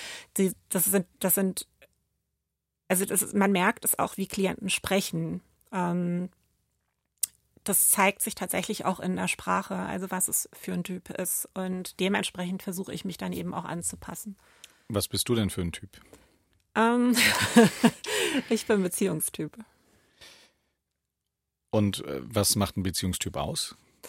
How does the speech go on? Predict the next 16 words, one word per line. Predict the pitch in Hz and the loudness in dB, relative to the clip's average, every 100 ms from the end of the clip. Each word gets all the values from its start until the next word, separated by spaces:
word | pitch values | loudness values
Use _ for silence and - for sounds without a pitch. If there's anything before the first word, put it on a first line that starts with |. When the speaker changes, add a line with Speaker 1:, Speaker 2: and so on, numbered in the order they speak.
| - 113 | -12 -6
Speaker 2:
Wenn | 87 | -4
wir | 90 87 110 | -2 -4 -4
gerade | 98 87 | -2 0
bei | 85 | 0
diesen | 85 87 | -2 -2
drei | 85 82 | -2 -4
Typen | - 90 104 | -6 -10 -10
sind? | 110 127 - - - _ _ _ - _ - | -10 -12 -16 -18 -18 _ _ _ -20 _ -2
Speaker 1:
Die | 240 | 0
haben | 240 226 | 2 2
als | 214 | 2
Motivation, | 208 196 220 190 190 - 196 196 | 0 -2 -2 -2 -2 -2 0 0
die | 185 | 0
wollen | 180 180 | 0 -2
geliebt | 180 190 - - | -4 -6 -8 -8
werden. | 247 262 277 | -6 -4 -6